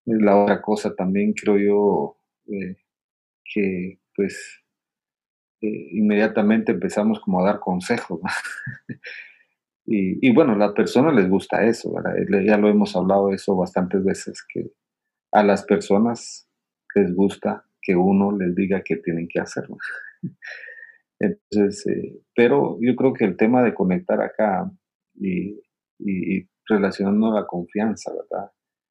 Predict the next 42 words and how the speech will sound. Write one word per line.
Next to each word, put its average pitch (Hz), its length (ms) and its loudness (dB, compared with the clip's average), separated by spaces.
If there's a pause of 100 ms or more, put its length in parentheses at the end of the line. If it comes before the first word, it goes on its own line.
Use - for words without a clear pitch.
(260)
Yo 110 100 0
creo 110 240 0
que, - 200 -6
eh, 95 640 -4 (600)
debemos, 107 760 2 (300)
en 98 180 -2
primer 92 240 0
lugar, 107 320 2 (360)
eh, 92 420 -6 (480)
ganarnos 104 560 4
la 90 120 2
confianza 95 540 -2
de - 60 -2
las - 180 -8
personas, - 600 -6
creo 98 140 0
yo. 98 320 2
Y, 87 60 0
y, 95 580 0
y, - 120 -20 (520)
y 107 80 0
cuando 104 280 4
hablamos 123 280 4
de 147 100 6
ganarnos 123 300 4
la 127 140 2
confianza, 104 500 0
yo 107 160 2
creo 120 160 0
que - 80 0
una 123 180 6
de 117 40 2
las 104 180 2
cosas 110 360 -2
que 90 400 -6 (680)
tenemos 107 340 4
que - 80 2
hacer 110 240 2
como 107 180 6
entrenadores, 95 600 2
creo 107 200 2
yo, - 420 0